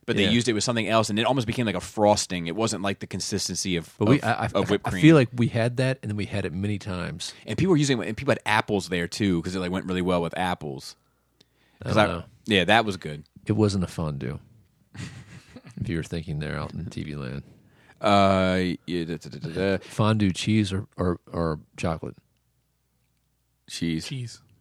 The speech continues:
Speaker 2: Really?
Speaker 1: I'm not a big
Speaker 2: Interesting.
Speaker 1: chocolate guy, man.
Speaker 3: Uh, yeah,
Speaker 2: Interesting.
Speaker 3: same. I'm not a big chocolate guy.
Speaker 1: Um, dystopian future you're a part of. Blade <laughs> Runner or The Matrix?
Speaker 2: I wanna go to The Matrix, bro.
Speaker 1: But it says you're already,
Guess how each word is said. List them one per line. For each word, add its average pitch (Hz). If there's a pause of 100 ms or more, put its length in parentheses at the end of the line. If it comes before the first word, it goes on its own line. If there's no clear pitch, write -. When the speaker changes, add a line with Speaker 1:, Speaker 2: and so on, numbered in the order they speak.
(200)
Speaker 2:
Really? 95 (260)
Speaker 1:
I'm 110
not 165
a -
big 196
Speaker 2:
Interesting. 190
Speaker 1:
chocolate 196
guy, -
man. 71
Speaker 3:
Uh, -
yeah, 120
Speaker 2:
Interesting. 101
Speaker 3:
same. 95
I'm 104
not 101
a -
big 98
chocolate 98 (400)
guy. - (200)
Speaker 1:
Um, 90 (140)
dystopian 135
future 117
you're 95
a 87
part 87
of. 60 (500)
Blade 110
<laughs> -
Runner 104
or 92
The 87
Matrix? 80 (920)
Speaker 2:
I 98
wanna 165
go 90
to 76
The 90
Matrix, -
bro. - (680)
Speaker 1:
But 82
it -
says 92
you're 76
already, 85